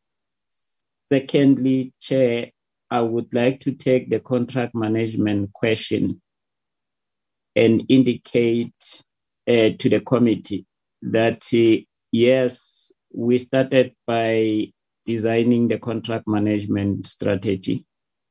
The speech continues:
uh, which we then formally introduced in the organization.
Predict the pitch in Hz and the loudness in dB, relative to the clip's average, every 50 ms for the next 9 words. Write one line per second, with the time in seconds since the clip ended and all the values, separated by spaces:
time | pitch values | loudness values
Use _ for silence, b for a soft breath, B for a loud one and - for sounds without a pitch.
0 | _ _ _ _ _ _ _ _ _ _ _ _ _ _ _ - 117 110 107 101 | _ _ _ _ _ _ _ _ _ _ _ _ _ _ _ 0 2 4 4 4
1 | 98 - 107 107 113 120 117 - - - 107 107 110 107 107 104 101 104 104 107 | 4 2 2 2 2 2 2 0 -4 -4 -2 0 2 2 2 2 2 2 2 2
2 | 107 107 110 110 110 107 - - - - 117 113 117 113 107 107 101 92 113 110 | 2 0 -2 -2 -4 -6 -8 -12 -10 -6 -4 -4 -2 -2 -2 -4 -4 -4 -4 -6
3 | 101 - 120 104 92 95 104 104 101 101 101 98 98 - _ - 107 107 104 101 | -4 -4 -4 -6 -4 -4 -4 -2 -2 -2 -2 -4 -8 -10 _ -2 0 2 2 2
4 | 104 104 101 104 98 95 92 92 98 98 98 - - 107 113 139 - | 2 0 0 0 -2 -2 0 -2 -2 -2 -2 -2 -2 -2 -2 -2 -4